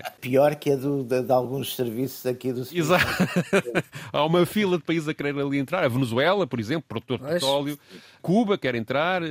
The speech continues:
Speaker 2: mas o,
Speaker 1: Sim.
Speaker 2: penso que, digamos, o, estrategicamente, eh, a
Speaker 1: Não
Speaker 2: tendência
Speaker 1: lhes
Speaker 2: será,
Speaker 1: interessa muito
Speaker 2: não lhes
Speaker 1: isso,
Speaker 2: interessa
Speaker 1: não.
Speaker 2: muito já, para já, se calhar, a Argélia,
Speaker 1: Não, não.
Speaker 2: a Indonésia, que também faz
Speaker 3: Ah.
Speaker 2: parte do G vinte.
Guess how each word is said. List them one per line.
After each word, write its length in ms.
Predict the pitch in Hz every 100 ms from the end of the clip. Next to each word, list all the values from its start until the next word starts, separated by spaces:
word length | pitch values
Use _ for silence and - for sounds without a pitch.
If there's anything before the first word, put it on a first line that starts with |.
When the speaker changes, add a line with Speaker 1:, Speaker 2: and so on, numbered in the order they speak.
| -
Speaker 2:
mas 220 | 131 123
o, 440 | 151 151 147 151
Speaker 1:
Sim. 40 | 147
Speaker 2:
penso 220 | 165 160
que, 80 | -
digamos, 280 | 143 151 131
o, 140 | 139 131
estrategicamente, 1000 | - 151 170 143 143 143 147 160 151 156
eh, 520 | 156 151 147 127 120
a 20 |
Speaker 1:
Não 60 | 120
Speaker 2:
tendência 400 | - 113 117 104
Speaker 1:
lhes 100 | 113
Speaker 2:
será, 40 |
Speaker 1:
interessa 340 | 160 113 - 107
muito 260 | 104 95 131
Speaker 2:
não 60 |
lhes 80 | 156
Speaker 1:
isso, 60 | 151
Speaker 2:
interessa 220 | 160 147
Speaker 1:
não. 60 | 156
Speaker 2:
muito 200 | 156 139
já, 260 | 156 165 160
para 260 | - 165
já, 260 | 139 160 165
se 100 | -
calhar, 320 | 143 131 147
a 140 | 131 127
Argélia, 720 | 120 135 160 156 156 151 151
Speaker 1:
Não, 80 | -
não. 80 | 165
Speaker 2:
a 20 |
Indonésia, 720 | 165 160 151 151 151 135 156 151
que 60 |
também 180 | - 110
faz 160 | 127 143
Speaker 3:
Ah. 20 |
Speaker 2:
parte 180 | 131 -
do 60 | 110
G 100 | 123
vinte. 480 | 123 156 151 -